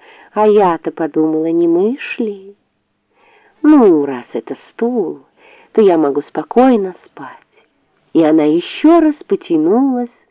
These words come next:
и заснула. Что же теперь было делать веслоушке? Не могла же она взять да пройти мимо своего злейшего врага. Нет, наша мышка была не из храброго десятка,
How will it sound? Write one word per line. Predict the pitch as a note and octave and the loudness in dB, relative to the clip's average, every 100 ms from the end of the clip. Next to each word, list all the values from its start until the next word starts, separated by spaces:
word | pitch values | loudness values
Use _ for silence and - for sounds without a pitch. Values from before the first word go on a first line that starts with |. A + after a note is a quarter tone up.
| _ _ _ | _ _ _
и | G#3 G3+ | -6 -4
заснула. | F#3 F3 _ E3 D#3 D#3 D3 E3 _ _ _ _ _ _ _ _ _ _ _ _ _ _ _ _ | -4 -8 _ -14 -14 -16 -20 -20 _ _ _ _ _ _ _ _ _ _ _ _ _ _ _ _
Что | - D4 | -2 0
же | B3 A#3+ | 2 -2
теперь | - C#4 B3+ | -2 0 2
было | C4 C#4 | 4 4
делать | B3 F#4+ A3 D#3 E3+ | 6 4 4 0 -6
веслоушке? | E3 E3+ D#3+ E3+ D3+ - - - _ _ _ - - | -6 -6 -6 -8 -10 -18 -20 -20 _ _ _ -20 -6
Не | A3 G#3+ | 0 0
могла | A#3+ C4 C#4+ A#3 | 0 0 2 2
же | G3 | 0
она | G3+ G3 F#3+ | 0 0 -2
взять | F#3 D#4 D#4+ - - _ - _ | 2 2 2 -2 -20 _ -20 _
да | F3 | -2
пройти | A#3 B3 A#3 A3 - | 0 2 0 0 2
мимо | D#4+ B3+ A3 G#3+ - | 6 6 2 -2 0
своего | A3 A3+ C4 | 0 2 2
злейшего | G#3 G#3+ B3 D4 A3+ - A3 | 2 2 4 4 2 -2 0
врага. | G#3 A3+ G#3+ F#3 - _ _ _ _ _ _ _ _ _ _ _ _ _ _ _ _ _ _ _ - | 0 -2 -2 -4 -8 _ _ _ _ _ _ _ _ _ _ _ _ _ _ _ _ _ _ _ -2
Нет, | G3+ F#3+ - - _ _ _ _ _ _ _ _ _ _ _ - | -2 -2 -12 -20 _ _ _ _ _ _ _ _ _ _ _ -2
наша | A#3 A3+ - | 0 0 -2
мышка | A3 B3 A#3 - | 0 0 0 -2
была | G3 G#3+ G#3+ | 2 4 4
не | G3+ G3+ | 2 2
из | G3 | 0
храброго | - A3+ A3 F#3 F#3+ F#3 | -4 -2 -2 -2 -6 -6
десятка, | G3 - A#3+ G#3+ - | -8 -6 -6 -6 -8